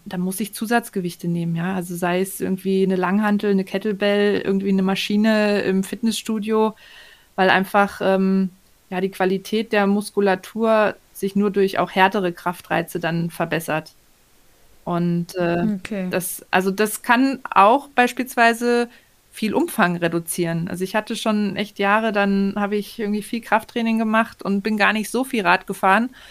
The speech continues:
Speaker 1: und habe aber von der Leistungsfähigkeit gar nicht viel eingebüßt,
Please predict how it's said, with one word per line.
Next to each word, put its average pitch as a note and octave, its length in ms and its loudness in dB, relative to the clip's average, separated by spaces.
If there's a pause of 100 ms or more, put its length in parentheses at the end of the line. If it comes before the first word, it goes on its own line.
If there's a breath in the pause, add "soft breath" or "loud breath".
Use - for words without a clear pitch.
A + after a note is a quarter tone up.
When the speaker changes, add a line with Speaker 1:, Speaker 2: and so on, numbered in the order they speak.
(200 loud breath)
Speaker 1:
und G3 160 2
habe G#3 200 2
aber G#3 180 4
von G#3 160 -2
der G3+ 120 2
Leistungsfähigkeit G#3 1300 -2
gar - 140 2
nicht G3+ 140 -2
viel G#3 160 -6
eingebüßt, G3 560 -2